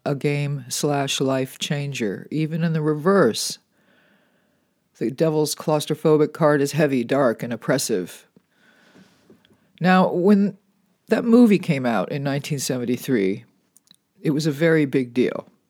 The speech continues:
Controversy, uproar, picketing, lines around the block for tickets. I remember my friend bought them, and it turned out they'd been for the show the day before.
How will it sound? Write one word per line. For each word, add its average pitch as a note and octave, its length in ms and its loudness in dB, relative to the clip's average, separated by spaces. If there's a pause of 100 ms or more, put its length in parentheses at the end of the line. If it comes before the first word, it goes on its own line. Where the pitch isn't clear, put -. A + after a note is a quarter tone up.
(220)
Controversy, C#3+ 760 -2
uproar, B2+ 400 -2
picketing, B2 500 -6
lines A#2 300 -4
around A#2 220 -6
the A#2 60 -8
block A2+ 220 -2
for - 100 -10
tickets. G#2+ 440 -6
I A#2 80 -2
remember C3 340 -6
my B2 140 -6
friend B2+ 480 -8
bought A#2 240 -6
them, A2 280 -8
and A2+ 220 -6
it - 100 -12
turned B2 280 -6
out A#2 180 -4
they'd A2+ 220 -4
been A#2 200 -10 (220)
for - 140 -8
the B2+ 80 0
show C3 240 0
the B2 80 -2
day A#2+ 160 -2
before. C3 500 0